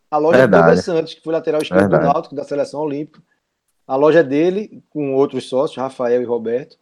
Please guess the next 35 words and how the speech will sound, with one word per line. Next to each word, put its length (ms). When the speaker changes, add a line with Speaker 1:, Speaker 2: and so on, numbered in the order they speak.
Speaker 1:
Mas, 640
é, 760
a 100
loja 220
tem 120
um 60
plano 200
de 60
expansão 440
pra 140
Camaragibe 520
Aldeia. 360
Speaker 2:
Olha 100
Speaker 1:
Em 40
breve. 60
Speaker 2:
aí. 380
Speaker 1:
Em 100
breve. 160
Speaker 2:
Olha 440
aí. 920
Speaker 1:
Um 40
plano 180
de 60
expansão, 420
sim. 220
Um 300
que 120
a 60
gente, 320
um 100
que, 280
talvez 280
até 200
um 100
container. 580